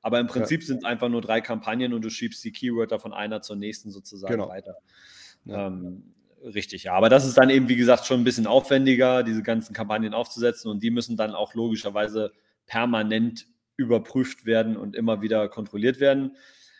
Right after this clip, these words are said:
Speaker 1: dass da dann auch nichts, äh, Komisches <laughs> passiert, ja. Manchmal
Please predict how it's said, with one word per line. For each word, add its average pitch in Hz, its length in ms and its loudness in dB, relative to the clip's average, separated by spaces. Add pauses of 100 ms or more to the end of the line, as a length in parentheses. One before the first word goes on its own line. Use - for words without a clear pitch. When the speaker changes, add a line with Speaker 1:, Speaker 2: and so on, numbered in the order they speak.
(360)
Speaker 1:
dass - 680 -2
da 110 280 4
dann 110 160 0
auch - 200 -6
nichts, - 520 -6 (100)
äh, - 80 -12 (400)
Komisches 127 460 0
<laughs> - 0 -
passiert, - 540 -4
ja. 117 260 -2
Manchmal 110 540 -2